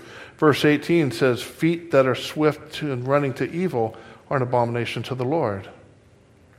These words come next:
Verse thirteen says, "The worthless person points his fingers." Verse seventeen says, "Hands that shed innocent blood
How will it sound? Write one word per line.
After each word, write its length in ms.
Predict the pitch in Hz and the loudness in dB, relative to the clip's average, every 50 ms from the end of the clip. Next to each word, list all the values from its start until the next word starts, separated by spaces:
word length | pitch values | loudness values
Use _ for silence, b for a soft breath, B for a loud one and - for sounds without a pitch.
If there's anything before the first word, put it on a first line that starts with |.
| _ - _ _ _ _ _ - - B B B B B B | _ -20 _ _ _ _ _ -20 -18 B B B B B B
Verse 280 | - 143 139 127 - - | 0 2 2 2 2 2
thirteen 460 | - 151 170 170 170 - 143 127 120 | 4 4 4 4 2 0 -2 -2 -2
says, 480 | - - 143 135 135 131 131 127 127 - B B B B B B B B B B - | -2 0 2 4 4 4 2 0 -4 -8 B B B B B B B B B B -4
"The 340 | - 135 127 127 123 123 123 - - | -2 0 0 2 0 -2 -4 -6 -6
worthless 600 | - 123 127 143 147 135 - - 143 135 - - | -2 4 6 6 6 6 4 2 2 2 0 -4
person 440 | - - 147 139 127 - - 131 120 | -2 2 2 4 4 2 0 -2 -4
points 380 | - - - 143 143 135 - | -2 -2 0 0 0 0 0
his 180 | - 135 120 - | -4 -4 -4 -4
fingers." 560 | - - 180 196 196 165 127 110 104 104 101 | -4 -2 -2 0 0 0 -2 -2 -2 -4 -6
Verse 280 | - - 143 123 - - | -4 -2 -2 -2 0 2
seventeen 560 | - 151 175 180 156 - - 120 117 117 117 B B B B B B | 2 4 4 2 0 -4 -4 -6 -4 -6 -8 B B B B B B
says, 260 | - - 135 120 - | 2 4 4 4 4
"Hands 280 | - 143 147 151 139 | 2 4 4 4 4
that 120 | 139 123 - | 4 0 0
shed 260 | - - 139 123 123 | 2 4 4 4 4
innocent 460 | - 139 131 127 120 - 131 113 110 | 0 -4 -4 -4 -4 -4 -6 -4 0
blood 420 | 123 151 170 147 120 110 107 107 | 2 4 4 4 4 2 -2 -4